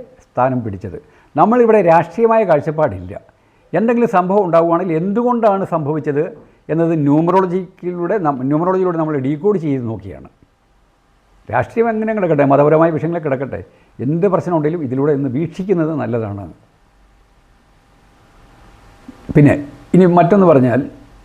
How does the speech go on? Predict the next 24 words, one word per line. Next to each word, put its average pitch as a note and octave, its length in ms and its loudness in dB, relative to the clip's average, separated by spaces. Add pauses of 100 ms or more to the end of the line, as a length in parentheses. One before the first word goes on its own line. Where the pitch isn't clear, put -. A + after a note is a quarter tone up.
(380)
വെനിസ്വേലയും G#3+ 580 6 (120)
അമേരിക്കയും E3+ 400 2
തമ്മിലാണ് C#3 320 2
പ്രശ്നം A2 240 -6
ഉണ്ടായത്. F#2+ 280 -8 (1160)
അല്ലെങ്കിൽ F#3 300 6
അമേരിക്ക G3 360 4
വെനിസ്വേലയിൽ E3+ 360 2 (140)
കയറി D#3+ 220 2
അറ്റാക്ക് A#2 380 0
ചെയ്തു. F2+ 180 -12 (380)
വെനിസ്വേലയുടെ F#3+ 420 6 (120)
ന-, E3 200 2
പേരിൻ E3+ 240 0 (140)
അക്ഷരങ്ങളുടെ F3 380 -2
എണ്ണം E3+ 160 0
എത്രയാണ്? E3+ 280 -4 (140)
ഒൻപത്. A#2+ 300 -2 (420)
അമേരിക്ക D#3+ 300 2 (200)
ഏഴ്. A#2 140 -2 (100)
ഒൻപത് E3 300 0
ഏഴും F3+ 160 0 (560)
പതിനാറ് D3+ 520 6
അവിടെയും B2+ 320 0